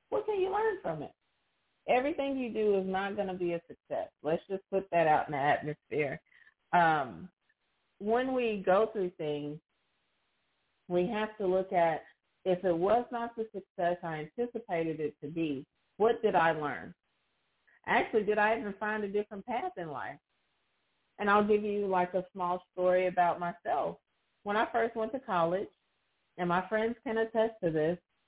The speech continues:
I went to Prairie View, A and M. And when I got to Prairie View, because I was not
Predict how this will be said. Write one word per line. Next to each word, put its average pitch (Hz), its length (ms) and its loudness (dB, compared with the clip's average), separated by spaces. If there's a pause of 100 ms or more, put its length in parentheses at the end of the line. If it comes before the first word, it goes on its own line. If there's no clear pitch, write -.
(180)
I 190 80 4
went 214 320 4
to 170 600 4
Prairie 226 260 4
View, 165 300 0
A 170 180 2
and 196 100 -2
M. 160 260 -6 (920)
And 196 720 4
when 196 180 0
I 202 120 4
got 220 260 4
to 226 60 -6
Prairie 262 400 -2
View, 165 360 -4 (220)
because 190 320 0
I 175 80 4
was 165 260 0
not 196 280 -4